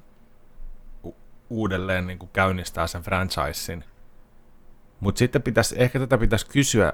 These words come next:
oikeesti niinku Kojimalta, että haluaisiko se tehdä tän? Haluaisiko se oikeesti niinku nyt, tässä vaiheessa?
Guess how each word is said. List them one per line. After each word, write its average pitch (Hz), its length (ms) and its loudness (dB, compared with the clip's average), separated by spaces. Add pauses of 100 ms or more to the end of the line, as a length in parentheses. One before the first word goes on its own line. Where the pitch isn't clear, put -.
oikeesti 98 600 2
niinku 80 300 -10
Kojimalta, 82 560 4
että - 140 -8
haluaisiko 113 640 2
se 82 120 -12
tehdä 78 360 -14 (120)
tän? - 180 -14 (300)
Haluaisiko 135 480 2
se 98 120 -2
oikeesti 87 560 -2
niinku - 420 -14 (1600)
nyt, 92 380 -8 (360)
tässä 98 360 0
vaiheessa? 82 600 -6